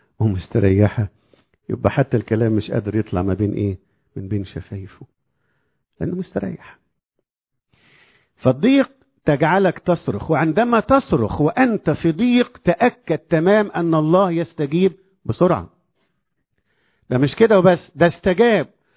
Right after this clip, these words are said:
وتذكر الميثاق. هل هو ربنا كان ناسي؟ لا، بس هم ما كانوش بيطلبوا. ربنا بينساش، مش ناسي ميثاقه مع إبراهيم وإسحاق ويعقوب، لكن هم المشكلة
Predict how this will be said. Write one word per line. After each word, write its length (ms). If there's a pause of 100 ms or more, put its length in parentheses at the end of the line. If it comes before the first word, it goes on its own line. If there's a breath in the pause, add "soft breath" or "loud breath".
(240)
وتذكر 680
الميثاق. 760 (240)
هل 120
هو 100
ربنا 280
كان 220
ناسي؟ 260
لا، 140 (1400)
بس 220
هم 100
ما 60
كانوش 220
بيطلبوا. 440 (1200)
ربنا 280
بينساش، 560 (800)
مش 160
ناسي 220
ميثاقه 380
مع 120
إبراهيم 280
وإسحاق 320
ويعقوب، 380 (540 soft breath)
لكن 280
هم 220
المشكلة 680